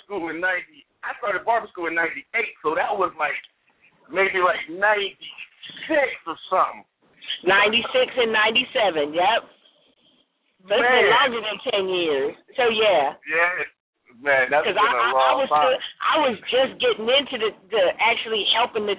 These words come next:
Speaker 2: community stuff. You know, I, I had, God had humbled me in so many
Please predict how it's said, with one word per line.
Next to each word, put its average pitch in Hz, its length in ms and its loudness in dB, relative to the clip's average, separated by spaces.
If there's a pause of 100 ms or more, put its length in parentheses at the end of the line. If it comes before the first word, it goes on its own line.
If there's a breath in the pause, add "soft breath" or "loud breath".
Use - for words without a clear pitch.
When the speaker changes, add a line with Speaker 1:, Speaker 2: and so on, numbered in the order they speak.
Speaker 2:
community 196 640 -6
stuff. - 240 2 (320 loud breath)
You 185 100 -6
know, 185 80 2
I, 196 220 4
I 214 180 2 (140)
had, 170 100 -2 (120)
God 254 180 2
had 226 160 0
humbled 214 480 -2
me 214 240 -2
in 180 240 -4
so 233 160 2
many 202 340 -2